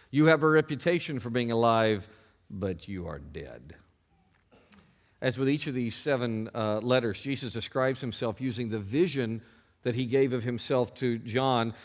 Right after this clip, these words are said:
and that was recorded for us back in chapter one. Now, Sardis gets two fairly general depictions. In your notes, uh, you'll see them listed. You got a bulletin when you came in. Open it up. On the left-hand side, you'll see the title, "Jesus Has the Seven Spirits of God."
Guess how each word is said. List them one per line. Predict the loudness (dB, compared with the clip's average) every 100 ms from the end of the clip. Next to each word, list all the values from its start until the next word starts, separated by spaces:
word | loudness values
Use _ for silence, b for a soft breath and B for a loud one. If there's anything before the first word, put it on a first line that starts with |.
| B
and | -4
that | -2
was | -2
recorded | -4 2 2 2
for | -2
us | -4
back | 0 -2 -2
in | -8
chapter | -4 -6 -4 -2
one. | 0 0 -2 B B
Now, | -2
Sardis | 0 4 6 4 0
gets | -4
two | -2 -2
fairly | 0 0 2
general | 2 2 2 4
depictions. | 2 2 0 -2 -4 -2
In | 0
your | 2
notes, | 4 2 0 -16 B B
uh, | 4 4
you'll | 6 2
see | 2
them | 0 4
listed. | 2 2 -4
You | 2
got | 4
a |
bulletin | 6 4 2 -2
when | -4
you |
came | -2 -2 0
in. | 0
Open | 0 0 4
it |
up. | 4 4 B B
On | -2
the | 4
left-hand | 4 4 -2
side, | 2 4 4
you'll | 2
see | 0 0
the | -2
title, | 2 4 4 2 B B
"Jesus | -6 -4 -2 -2
Has | -2 -2 -2
the | -4
Seven | 2 2 2 0 -4 B
Spirits | -10 0 4 6 6 2
of | 0 0 2
God." | 6 8 6